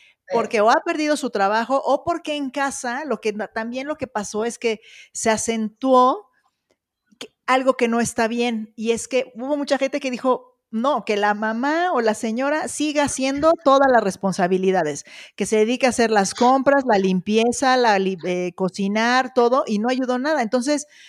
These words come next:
creo que también esta crisis, mm, hace ver cosas que tienen que cambiar.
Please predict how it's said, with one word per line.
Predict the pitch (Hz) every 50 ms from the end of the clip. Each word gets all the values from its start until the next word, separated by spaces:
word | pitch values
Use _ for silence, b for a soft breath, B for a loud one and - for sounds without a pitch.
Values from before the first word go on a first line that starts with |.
| B B B B B B B _ _
creo | - 254 277 302 311
que | 349 330
también | - 285 269 262 269 269 262 277
esta | 254 - - 262
crisis, | - 262 254 269 240 - 277 277 311 311 - - _ _ _ _ _ _
mm, | 220 220 214 220 220 226 - _ _ _ _ _ _ _ _ _ _ -
hace | 240 254 - - 285 262
ver | 247 247 247 269 320 370 - - _ -
cosas | 247 247 254 277 254 -
que | 240
tienen | 233 240 233 226 233 214
que | 226 214
cambiar. | - 208 185 185 185 170 160 - _